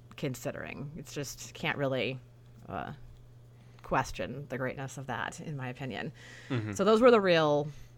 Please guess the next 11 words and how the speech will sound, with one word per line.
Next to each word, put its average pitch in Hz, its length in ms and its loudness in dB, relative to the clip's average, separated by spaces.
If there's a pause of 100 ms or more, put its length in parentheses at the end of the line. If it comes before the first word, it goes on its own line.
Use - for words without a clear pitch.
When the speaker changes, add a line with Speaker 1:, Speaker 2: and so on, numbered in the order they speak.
(260)
Speaker 1:
standouts - 1080 -6 (260)
of 127 500 -4
this 139 200 2
first 123 260 -4
batch - 280 -2
for 131 100 -10
me. - 180 -10 (140)
What 175 80 -6
about 165 160 4
you - 40 4
guys? 120 300 0